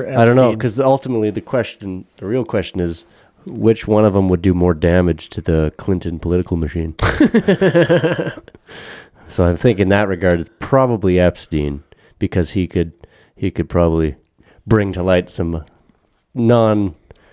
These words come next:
Speaker 2: non-pleasant facts.
Speaker 1: Yeah, but
Speaker 2: Uh,
Speaker 1: the
Speaker 2: but Hitler would be a contender. So you could bring Hitler back to contend with Hillary Clinton,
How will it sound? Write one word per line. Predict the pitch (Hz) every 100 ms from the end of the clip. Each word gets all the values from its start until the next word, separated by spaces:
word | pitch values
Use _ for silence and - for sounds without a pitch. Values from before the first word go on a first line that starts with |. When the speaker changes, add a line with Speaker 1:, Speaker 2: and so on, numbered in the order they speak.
| _ _ _ -
Speaker 2:
non-pleasant | 135 120 123 120 104 82
facts. | - 92 76 - - - - _
Speaker 1:
Yeah, | - 117
but | 117
Speaker 2:
Uh, | 101 87
Speaker 1:
the | 82
Speaker 2:
but | 101
Hitler | 135 170 107 92
would | 85
be | 95 87
a |
contender. | - 85 - 127 113 - _ _ _ _ _ _ _
So | 113
you |
could | 113
bring | 113 104
Hitler | 117 123 92
back | 87 87 -
to | 87
contend | - 87 - 131 107
with | 80
Hillary | 101 117 85
Clinton, | 80 113 92